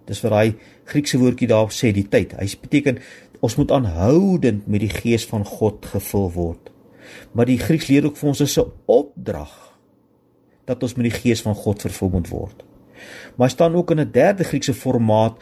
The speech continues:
hy beteken passief, met ander woorde, jy kan dit nie self doen nie, jy moet na God toe gaan om dit aan jou te doen. So ons kan sê, ons moet voortdurend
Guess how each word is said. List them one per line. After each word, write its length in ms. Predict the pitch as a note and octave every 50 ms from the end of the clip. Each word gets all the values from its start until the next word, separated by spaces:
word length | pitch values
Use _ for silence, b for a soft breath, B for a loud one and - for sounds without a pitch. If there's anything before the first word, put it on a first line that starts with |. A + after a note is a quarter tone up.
| B B B B B
hy 100 | G#2+ G#2+
beteken 540 | - A2+ - - C#3+ C3+ - C#3+ C3 -
passief, 400 | - C#3+ B2 - - - F#3+ -
met 140 | D3 C3 -
ander 160 | - C#3 C#3+
woorde, 180 | C#3+ C#3+ B2+ G#2
jy 100 | A2+ C#3+
kan 140 | - F#3 G3
dit 60 | B3
nie 120 | C#4 -
self 240 | - - D3+ C#3+ A2+
doen 120 | G#2 A#2 A#2+
nie, 120 | A2+ F#2+
jy 140 | G2 D3 F#3+
moet 220 | A3 G#3+ G#3 -
na 80 | E3 D3
God 300 | - - - F#3 F3 -
toe 120 | F3 D#3+
gaan 300 | - - - E3 D#3 - - - -
om 200 | - D3 D#3+ D#3+
dit 200 | D#3+ D#3+ D3+ - -
aan 200 | - D#3 D3+ D3
jou 140 | D3+ D3+ D3+ D3 -
te 180 | - G#3+ G3+ C#3
doen. 260 | A#2 B2 G2 F2 D#2+ - - _ _ _ B B B B B B B B B B
So 120 | - -
ons 220 | - F#3+ G#3+ G3+
kan 160 | G#3 G3+ F3+ D#3+
sê, 440 | - - D#3 D3+ D3 D3 C#3+ B B B B B B
ons 180 | D#3 C#3 -
moet 160 | - D3 D3 -
voortdurend 1120 | - D#3 C#3+ C3 A2 F#2 F2+ A#2 D3 F3+ F#3+ F#3+ F#3 E3+ D3 A#2+ G#2 E2+ D2+ - - -